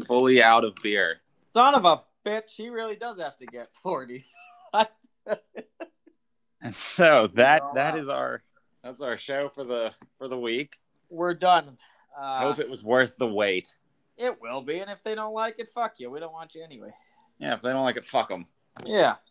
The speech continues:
Speaker 2: So until, uh, next time, then our sabbatical is over.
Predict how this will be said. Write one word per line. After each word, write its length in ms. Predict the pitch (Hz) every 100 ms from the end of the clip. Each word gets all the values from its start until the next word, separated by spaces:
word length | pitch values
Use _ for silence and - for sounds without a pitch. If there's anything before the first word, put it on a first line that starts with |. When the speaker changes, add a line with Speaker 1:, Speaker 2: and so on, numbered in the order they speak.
| _
Speaker 2:
So 220 | - 240 233
until, 480 | 226 285 285 269
uh, 320 | 254 233 226 220 _ _
next 380 | 202 226 - _
time, 400 | 202 175 185 202 _ _ _ _ _ _ _ _ _ _ -
then 140 | 160
our 100 | 156
sabbatical 640 | 127 165 160 180 165 135
is 80 | 123
over. 400 | 123 123 127 143